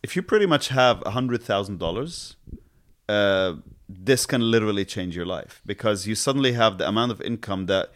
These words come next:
you can still keep a job, but you can start working on making that more through investment. All you have to do is just educate yourself about it.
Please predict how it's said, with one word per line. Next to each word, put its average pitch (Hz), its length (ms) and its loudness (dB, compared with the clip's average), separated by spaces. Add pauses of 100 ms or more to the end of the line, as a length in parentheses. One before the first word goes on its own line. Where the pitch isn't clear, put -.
you 113 120 -8
can 127 120 -2
still 143 220 -2
keep 156 240 -8
a 151 60 -2
job, 98 340 -4 (480)
but 113 160 2
you 110 80 -4
can 117 120 -2
start 113 420 -2
working 110 500 -4
on 98 220 -4
making 104 320 -4
that 92 180 -2
more 98 260 -4
through 90 220 -10
investment. 87 600 -8
All 123 140 0
you 127 60 2
have 120 100 -2
to 113 80 -10
do 110 180 -4
is 92 80 -4
just 90 180 -10
educate 104 400 -8
yourself - 300 -12
about 71 260 -12
it. - 100 -20